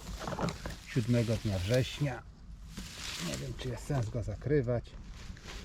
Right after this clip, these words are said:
ale niech sobie będzie przykryty. W malinowym chruśniaku pod jabłoniami, że tak powiem.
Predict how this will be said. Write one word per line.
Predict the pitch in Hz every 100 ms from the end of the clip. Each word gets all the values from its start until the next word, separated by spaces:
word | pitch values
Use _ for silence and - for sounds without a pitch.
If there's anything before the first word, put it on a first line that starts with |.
| - - - - - - - -
ale | - -
niech | 113 -
sobie | 120 110
będzie | 104 120 113 107
przykryty. | - - - 135 139 - 131 117 - - - - - - - - - - - - - - - - - - - - - - - - - - - - - - - - - - - - - - - - -
W |
malinowym | 151 180 170 147 143 131
chruśniaku | 113 120 - 127 117 - 104 104 - - - - -
pod | 107 101 - - - - - - -
jabłoniami, | 120 107 117 120 120 117 113 107 - - - - - - - - - - - - - - - - - -
że | - 107
tak | 104 -
powiem. | - 50 50 - -